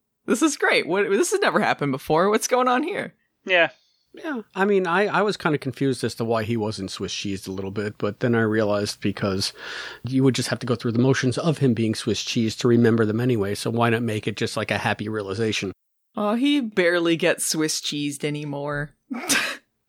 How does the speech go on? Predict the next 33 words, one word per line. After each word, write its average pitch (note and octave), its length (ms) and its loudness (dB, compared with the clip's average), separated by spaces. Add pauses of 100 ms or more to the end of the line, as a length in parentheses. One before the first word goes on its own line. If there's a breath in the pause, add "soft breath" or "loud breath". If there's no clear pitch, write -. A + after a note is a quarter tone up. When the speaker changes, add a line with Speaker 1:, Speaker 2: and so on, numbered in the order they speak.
(100)
Speaker 2:
Yeah, D3+ 300 4
th-, E3 180 2
he, F3+ 220 -2
he E3+ 200 0
does D#3 260 2
remember B2+ 400 2
an A2+ 80 0
unusual A#2 480 0
amount G2 260 0
of F#2 80 -10
detail F2 540 0 (180)
of E2 140 -8
this F2 200 -4
one. F2 140 -4
That's, - 400 -6 (560)
you - 80 -16
know, D#2 140 -12 (200)
but C3+ 160 0
again, F#2+ 520 0
it, - 240 -8 (360)
because G2+ 300 -4
plot, - 420 -4 (300)
it's, - 380 -8
uh, F2+ 260 -2 (100)
they, G2+ 140 -4
they G2+ 220 -2
have G2 140 -2
to - 60 -14
just F2+ 220 -12
get F2 140 0
on E2 120 -2
with E2 120 -8
it. E2 160 -4